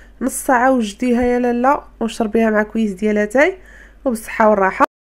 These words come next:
وهنايا ما ننساش ان نطلبكم تدعموا القناة ديالي وانكم تدخلوا وتف-، وتشتركوا وتفعلوا الجرس باش توصلوا بجديد الوصفات اللي كنقدم ان شاء الله. كما كتشوفوا على بركة الله غادي نبدا في الوصفة ديالي.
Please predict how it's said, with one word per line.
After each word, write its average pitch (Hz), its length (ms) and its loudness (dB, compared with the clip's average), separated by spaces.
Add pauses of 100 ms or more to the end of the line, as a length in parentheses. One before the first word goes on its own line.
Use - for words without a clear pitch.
(320)
وهنايا 240 420 -2
ما 233 120 -4
ننساش 220 640 -4
ان 180 320 -10
نطلبكم 220 600 -4 (200)
تدعموا 185 260 -8
القناة 214 420 -8
ديالي 196 380 -6
وانكم 175 300 -10 (260)
تدخلوا 214 440 -6
وتف-، 208 420 -16
وتشتركوا 220 1080 -6
وتفعلوا 196 440 -8
الجرس 196 560 -6 (720)
باش - 140 -12
توصلوا 202 400 -10
بجديد 190 340 -6
الوصفات 180 580 -8
اللي 180 160 -16
كنقدم 180 440 -12
ان 180 60 -6
شاء - 240 -12
الله. 220 280 -6 (460)
كما 277 180 -2
كتشوفوا 226 720 -4
على 208 200 -4
بركة 202 340 -6 (100)
الله 190 460 -6 (500)
غادي 185 240 -8
نبدا 180 260 -8
في 185 120 -14
الوصفة 185 280 -10
ديالي. 180 460 -4